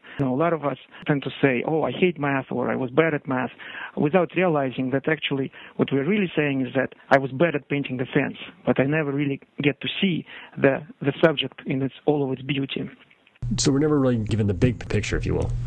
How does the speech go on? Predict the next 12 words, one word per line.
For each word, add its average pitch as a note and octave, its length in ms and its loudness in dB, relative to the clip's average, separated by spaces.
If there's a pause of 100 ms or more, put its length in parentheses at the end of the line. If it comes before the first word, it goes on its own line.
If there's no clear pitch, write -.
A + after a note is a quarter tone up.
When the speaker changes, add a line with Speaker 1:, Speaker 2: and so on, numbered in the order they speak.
(220)
Speaker 1:
That's A#3 180 6
right. - 220 2 (100)
So, F#3 200 4
i-, F#3 180 0 (100)
for, F#3 120 2
i-, F3 440 -2
continuing F#3 420 2
with C#3+ 120 0
that - 160 2
analogy, D#3+ 580 0
in D3 160 0
both F#3+ 180 2